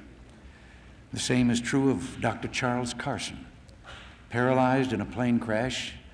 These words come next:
he still believed nothing is impossible. Today in Minnesota, he works eighty hours a week without pay, helping pioneer the field of computer-controlled walking.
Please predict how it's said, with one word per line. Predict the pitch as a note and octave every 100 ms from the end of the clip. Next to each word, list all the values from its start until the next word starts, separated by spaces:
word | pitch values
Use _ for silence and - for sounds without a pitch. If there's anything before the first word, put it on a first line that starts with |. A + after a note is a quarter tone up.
| - - -
he | A#2+
still | A#2+ A#2+ B2+
believed | A2 G2 G#2+ A2 G#2+ -
nothing | A#2 B2 A#2+ A2+
is | A2 G2+
impossible. | A2+ G#2+ G#2+ E2+ - - - - - - - - - -
Today | A2+ G#2+ B2 C3+
in | B2 G2
Minnesota, | B2 C3 - G#2 - - - - - - -
he | A2+
works | A2 A2 - -
eighty | C3 C3+ C#3
hours | C3+ D3 C#3
a | C#3+
week | B2+ - -
without | A2 A2 A#2 B2+
pay, | A#2+ G#2+ D#2+ - - - - - - -
helping | - A2+ A2 G#2
pioneer | - C#3 C#3 C3+ C3
the | C3+
field | C3 - B2 F2 F2
of | G2 -
computer-controlled | - G#2 - D3 G2 F2+ - G2+ - A#2+ A#2+ A#2 A#2
walking. | G#2 G#2 - -